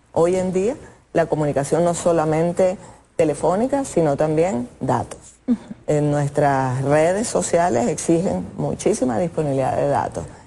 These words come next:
Speaker 1: Y Movilnet ha garantizado eso, ha garantizado a través de las antenas y la tecnología G S M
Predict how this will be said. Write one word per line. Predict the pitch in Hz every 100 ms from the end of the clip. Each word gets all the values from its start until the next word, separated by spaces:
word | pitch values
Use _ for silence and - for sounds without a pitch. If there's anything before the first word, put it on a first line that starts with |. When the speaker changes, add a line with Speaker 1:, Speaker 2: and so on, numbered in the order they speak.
| _
Speaker 1:
Y | -
Movilnet | 160 156 151 147 151 175 - -
ha | 165
garantizado | 151 151 160 151 143 143 135 135
eso, | 156 156 -
ha | - 143
garantizado | 143 156 151 147 156 131 113
a | 147
través | 139 131 131 175
de | 214
las | 110 202
antenas | 175 185 175 151
y |
la | 147 131
tecnología | - 139 127 127 160 160 170
G | 196 170 185
S | 180 185 196
M | 226 311